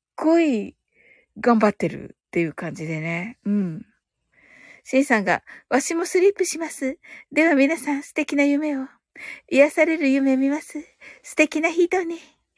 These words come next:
はい。スーパー銭湯じゃなくて、スーパー銭湯。<laughs> そうですよ。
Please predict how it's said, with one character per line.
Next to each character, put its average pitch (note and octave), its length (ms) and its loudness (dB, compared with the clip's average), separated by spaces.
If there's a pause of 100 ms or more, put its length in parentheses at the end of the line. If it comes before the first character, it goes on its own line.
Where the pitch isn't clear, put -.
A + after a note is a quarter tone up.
(500)
は C4+ 180 4
い。 - 140 -4 (220)
ス - 180 -2
ー F4 60 4
パ F4+ 120 6
ー - 40 6
銭 F#4+ 260 -2
湯 E4+ 100 0
じ D#4+ 100 2
ゃ - 20 2
な D#4 140 0
く - 80 -10
て、 B3+ 260 4 (200)
ス - 160 0
ー G4 60 6
パ G#4 120 4
ー G4+ 120 6
銭 G4+ 280 2
湯。 F4 180 6
<laughs> - 80 -14 (380)
そ A4 40 6
う B4 340 6
で F4+ 120 2
す F#4 160 -4
よ。 C#4 160 2